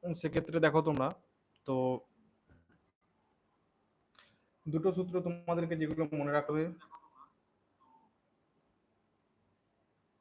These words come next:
আগে দেখি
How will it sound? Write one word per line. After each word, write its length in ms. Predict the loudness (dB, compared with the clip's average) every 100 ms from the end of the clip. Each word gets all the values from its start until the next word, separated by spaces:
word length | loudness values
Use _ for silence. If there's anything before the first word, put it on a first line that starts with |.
| _ _ _ _ _ _ -20 -20 _ _ _ _ _ -20 _ _ -20 -20 -20 -20 -20 -20 -20 _ -20 -20 _ _ _ _ _ _ _ _ _ _ _ _ _ _ _ _ _ _ _ _ _ _ _ _ _ _ _ _ _ _ _ _ _ _ _ _ _
আগে 180 | -14 -12
দেখি 220 | -10 -10